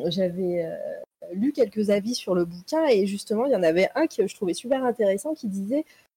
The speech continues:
que, justement, c'était une bonne porte d'entrée pour l'univers de, des mythologies, de la mythologie viking et, et nordique, parce que tout ce qu'on, qu'on trouvait, c'était soit, euh, des, euh, des livres et des, euh, et des documents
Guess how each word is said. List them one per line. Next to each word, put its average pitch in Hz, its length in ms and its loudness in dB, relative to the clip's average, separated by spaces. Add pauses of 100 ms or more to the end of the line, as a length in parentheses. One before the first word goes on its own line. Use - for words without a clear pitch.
que, 294 260 2
justement, 226 500 0
c'était 240 280 0
une 185 360 2
bonne 277 260 4
porte 262 200 6
d'entrée 226 480 4
pour - 340 -4
l'univers 220 600 2
de, 180 260 2
des 175 100 -2
mythologies, 180 640 -2
de 180 100 0
la 175 100 2
mythologie 185 440 -4
viking 196 460 -4
et, 156 320 2
et 170 80 -2
nordique, 185 500 0 (320)
parce 208 280 4
que 277 440 6
tout 320 140 2
ce - 80 -8
qu'on, 285 140 2 (340)
qu'on 240 220 2
trouvait, 254 800 0
c'était 208 400 2
soit, 277 560 0 (440)
euh, 180 840 6
des, 180 300 2
euh, 165 520 2
des 185 160 0
livres 202 400 2
et 175 100 2
des, 165 300 2
euh, 156 260 4
et 165 120 0
des 175 100 -2
documents 196 640 -2